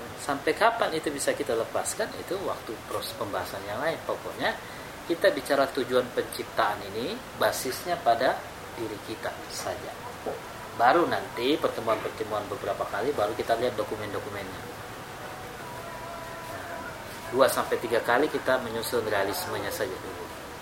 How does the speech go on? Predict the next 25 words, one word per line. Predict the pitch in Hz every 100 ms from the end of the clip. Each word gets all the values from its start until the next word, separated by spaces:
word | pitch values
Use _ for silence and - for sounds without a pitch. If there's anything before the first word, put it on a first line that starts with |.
| - - - - 117
Yang | 107 104
berangkat | 98 95 117
dari | 101 113 196 - - - - - - - - -
diri | 98 92 95
kita. | 92 92 87 - 95
Baru | 101
pertemuan | - 104 101 92
keempat | 98 - 120 -
kita | - 104
menganalisis | 98 98 104 113 -
dokumen-dokumen | 113 113 107 101 101 104 101
itu. | 101 95 85 - - - - - - - - -
Baru | 104 160
kita | 160 143
lihat | 139 160
mana | - 131 131
yang | 123
relevan. | 131 131 120 101 - - - - - - -
Jadi | 143 180
memang | 170 180 208
tafsirannya | - 147 - 143 143 214 -
tafsiran | 135 - 147 156 165 139
instinktif, | 131 - 151 - 117
realis. | 117 120 120 107 - - - - - - - - - - -
<coughs> | -